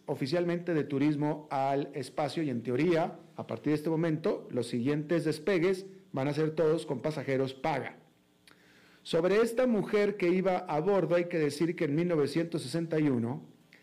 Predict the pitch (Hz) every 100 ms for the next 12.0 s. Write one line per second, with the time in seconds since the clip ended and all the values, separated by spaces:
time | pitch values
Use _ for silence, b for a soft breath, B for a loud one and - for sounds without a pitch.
0 | b b b - 131 202 233 233 208 185
1 | 165 185 202 - - _ _ _ _ _
2 | - 147 131 165 190 196 165 143 127 165
3 | 190 196 196 165 180 - - - _ _
4 | b b b 139 185 190 160 - 185 190
5 | 160 180 185 185 180 147 131 123 120 131
6 | 135 190 196 165 127 175 - - B B
7 | B - 151 170 226 190 185 196 196 156
8 | 180 180 180 156 143 160 - 147 147 170
9 | 156 139 151 156 156 156 127 127 185 -
10 | - - 175 202 175 147 135 151 - 143
11 | 135 131 139 147 151 277 262 147 -